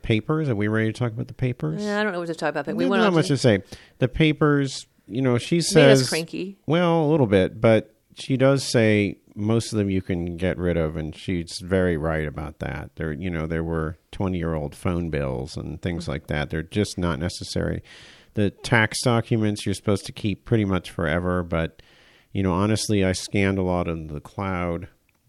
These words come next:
Speaker 1: and shredded. There was some shredding that had to happen, old bank statements, things
Speaker 2: We
Speaker 1: like
Speaker 2: had
Speaker 1: that.
Speaker 2: to take the most criti-, like, the, the stuff that we could least afford to have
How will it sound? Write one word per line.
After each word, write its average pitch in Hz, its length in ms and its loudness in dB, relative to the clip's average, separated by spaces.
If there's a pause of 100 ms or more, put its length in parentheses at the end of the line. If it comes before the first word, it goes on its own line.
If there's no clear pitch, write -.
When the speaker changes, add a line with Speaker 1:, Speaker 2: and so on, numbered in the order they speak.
Speaker 1:
and 82 680 -10 (160)
shredded. 87 600 -2 (140)
There 95 120 -4
was 95 140 -2
some 98 100 -6
shredding 92 500 0
that 85 140 -4
had 90 160 -2
to 78 80 -4
happen, 80 600 -4
old 87 300 -4
bank 80 280 -6
statements, 85 600 -8
things 87 160 -6
Speaker 2:
We - 80 -4
Speaker 1:
like 78 100 -2
Speaker 2:
had 190 100 -2
Speaker 1:
that. 82 200 -2
Speaker 2:
to - 40 -4
take 170 340 -4 (880)
the 175 160 4
most 170 460 2
criti-, 165 360 -2
like, 165 180 -6
the, 160 220 -8
the 190 200 -16
stuff - 340 -2
that 160 140 -4
we 156 80 -4
could 156 180 -8
least 165 300 -6
afford 156 460 0
to 160 80 -2
have 143 520 0